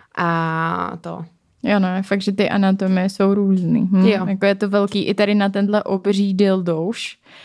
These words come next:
Speaker 2: Teď jsem to nadala úplně jako debilně,
Speaker 1: <laughs>
Speaker 2: ale funguje to.
Speaker 1: Jo.
Speaker 2: Já jsem třeba hrozně dlouho nevěděla, jak se správně nadávají kondomy, že mě to jako nikdo nikdy neřekl.
Speaker 1: Mhm.
Speaker 2: Že my, tím, že jsme
Speaker 1: Já
Speaker 2: ve
Speaker 1: ani nevím,
Speaker 2: škole
Speaker 1: kde jsem
Speaker 2: žádnou
Speaker 1: se to
Speaker 2: takovou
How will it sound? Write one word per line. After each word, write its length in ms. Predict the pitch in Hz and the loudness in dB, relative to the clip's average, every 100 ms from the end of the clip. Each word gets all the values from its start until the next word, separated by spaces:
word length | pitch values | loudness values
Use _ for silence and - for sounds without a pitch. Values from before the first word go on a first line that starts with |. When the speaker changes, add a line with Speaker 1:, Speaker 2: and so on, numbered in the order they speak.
| - - _ | -20 -20 _
Speaker 2:
Teď 120 | 175 | 2
jsem 120 | 202 | 2
to 80 | 185 | 2
nadala 380 | 175 170 170 165 | 2 4 2 0
úplně 320 | 175 175 165 | -2 -2 0
jako 240 | 170 170 | -2 -2
debilně, 520 | 170 160 165 165 165 | -4 -2 -2 0 0
Speaker 1:
<laughs> 120 | - 170 | 2 0
Speaker 2:
ale 440 | 180 185 180 180 - 269 285 - _ _ _ _ | 2 2 0 -4 -8 -18 -18 -20 _ _ _ _
funguje 420 | 190 190 208 165 | -6 -4 -4 -6
to. 140 | 233 | -6
Speaker 1:
Jo. 100 | 214 208 - _ _ _ _ _ _ _ 208 | -8 -8 -16 _ _ _ _ _ _ _ -6
Speaker 2:
Já 80 | |
jsem 140 | 214 226 | 0 0
třeba 200 | 233 233 | 2 0
hrozně 360 | 233 226 233 | 0 -2 -2
dlouho 300 | 247 208 226 | 0 0 0
nevěděla, 520 | 247 208 196 196 185 185 | 0 0 -2 -2 -2 -2
jak 120 | 190 | -6
se 120 | 202 | -12
správně 400 | - 196 202 214 | -6 -4 0 0
nadávají 400 | 196 190 190 202 | 0 0 0 -2
kondomy, 500 | 202 185 185 190 - | -2 -4 -2 -2 -4
že 160 | 196 196 | 0 4
mě 200 | 196 196 | 6 4
to 100 | 202 | 2
jako 180 | 202 214 | 0 2
nikdo 280 | 208 196 214 | 2 2 2
nikdy 300 | 208 202 220 | 2 4 4
neřekl. 460 | 208 214 - - _ 214 | 4 2 -4 -8 _ 0
Speaker 1:
Mhm. 460 | 214 226 196 196 196 _ _ _ _ | 4 4 4 0 -4 _ _ _ _
Speaker 2:
Že 120 | - | 2
my, 160 | 208 208 | 4 4
tím, 200 | - 214 | 4 2
že 120 | 208 | 2
jsme 120 | 220 220 | 2 2
Speaker 1:
Já 60 | |
Speaker 2:
ve 60 | 208 | 2
Speaker 1:
ani 100 | 226 | 0
nevím, 120 | 226 | 0
Speaker 2:
škole 140 | 214 208 | 2 2
Speaker 1:
kde 60 | |
jsem 120 | 208 202 | 2 0
Speaker 2:
žádnou 220 | 208 208 | 0 0
Speaker 1:
se 60 | 208 | 0
to 120 | 220 | -2
Speaker 2:
takovou 400 | 220 214 214 | -2 0 2